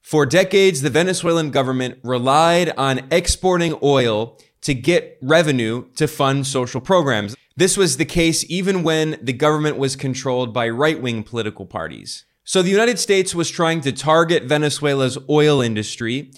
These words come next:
to prevent the country from being able to produce oil, to cut off its exports to other countries around the world, to strangle the economy with the goal of destabilizing and eventually overthrowing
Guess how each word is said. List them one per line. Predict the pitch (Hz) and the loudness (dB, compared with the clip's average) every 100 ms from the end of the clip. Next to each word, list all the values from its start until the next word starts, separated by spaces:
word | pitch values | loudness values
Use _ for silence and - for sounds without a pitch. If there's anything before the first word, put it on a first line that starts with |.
| _ | _
to | - 147 | -6 -6
prevent | - 151 131 190 151 | 0 0 2 2 0
the | 160 | -4
country | - 156 147 151 139 | 0 -2 -2 -2 -4
from | 139 | -4
being | 127 135 | -2 -2
able | 131 123 | -2 -4
to | - 117 | -6 -10
produce | - 127 165 208 - | -6 -2 0 0 -2
oil, | 127 123 127 143 - - _ - | -2 0 0 -2 -8 -20 _ -6
to | 151 | -4
cut | - 170 202 | 0 2 2
off | - 151 - | 2 0 0
its | 127 127 - | -4 -8 -2
exports | 160 165 - 123 110 - - | -2 -2 -4 -2 -2 -4 -8
to | - 147 | -6 -2
other | 131 131 | 0 0
countries | 139 131 120 123 117 - | -2 -4 -4 -4 -6 -6
around | 113 113 | -4 -2
the | 104 | -2
world, | 113 156 143 131 131 - _ - | 0 2 2 0 -6 -20 _ -6
to | 147 | -2
strangle | - - 202 220 220 208 | -2 0 2 2 4 4
the | 175 170 | 4 0
economy | 151 156 160 160 165 165 | 0 -2 0 0 -2 -2
with | 139 139 | 0 0
the | 143 | -2
goal | 123 139 139 143 143 | 0 2 4 2 2
of | 131 110 | -2 -4
destabilizing | 104 175 175 - 151 139 139 131 131 131 135 127 | -2 -2 0 2 2 2 2 2 2 0 -4 -2
and | 123 | -4
eventually | 117 123 120 131 123 123 | -2 -4 -6 -6 -4 -4
overthrowing | 120 120 120 117 120 107 107 101 | -4 -2 -4 -4 -2 -2 -2 -6